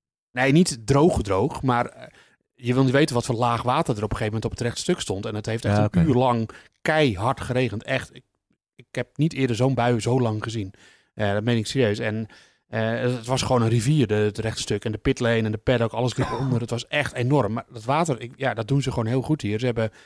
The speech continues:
Speaker 1: enorm goede drainage, omdat ze dit soort buien gewend zijn. En, eh, het was ook zo weer weg. Dus dat vind ik heel knap. En daardoor,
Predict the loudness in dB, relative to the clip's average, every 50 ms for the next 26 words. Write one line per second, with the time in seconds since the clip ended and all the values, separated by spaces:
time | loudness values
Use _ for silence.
0 | _ _ -4 0 4 4 6 6 4 4 4 2 2 4 2 2 2 2 2 0
1 | -2 -2 0 0 2 4 4 2 2 0 0 -4 -2 -4 -4 -4 -2 0 0 0
2 | -2 -2 -2 0 2 2 2 2 0 -2 -2 -2 -6 -10 -18 -20 -20 _ _ -6
3 | -4 -4 -4 -4 -6 -8 -8 -6 -6 -4 -4 -4 -4 -4 -4 -4 -4 -4 -4 -4
4 | -6 -8 -12 _ _ -8 -8 -6 -6 -6 -6 -6 -4 -8 -8 -6 -6 -8 -8 -6
5 | -6 -6 -2 0 0 2 2 2 2 2 0